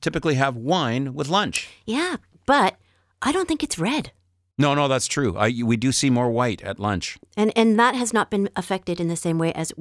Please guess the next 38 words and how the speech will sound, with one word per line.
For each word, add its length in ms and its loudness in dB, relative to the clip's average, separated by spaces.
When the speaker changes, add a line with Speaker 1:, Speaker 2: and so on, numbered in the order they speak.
Speaker 2:
red 180 2
wine 180 2
producers. 580 -4
Speaker 1:
Oh, 380 2
I 240 0
see. 460 -2
I 160 0
see. 180 -2
So 160 -2
this 220 2
is 100 -2
more 180 2
specific 520 -2
to 100 -8
the 80 -2
red 240 2
wine. 240 -8
Speaker 2:
Yeah. 100 -2
Yeah. 220 4
Speaker 1:
Isn't 160 -4
that 200 -6
something 360 -6
else? 240 -14
Well, 380 2
the 80 -4
good 180 -2
news 220 0
is 260 -4
Speaker 2:
Oh, 260 2
<laughs> 240 2
it's 220 -2
the 120 -4
spring 480 2
Foire 440 2
au 140 6
Vin. 400 2
Speaker 1:
Which 220 0
means? 400 0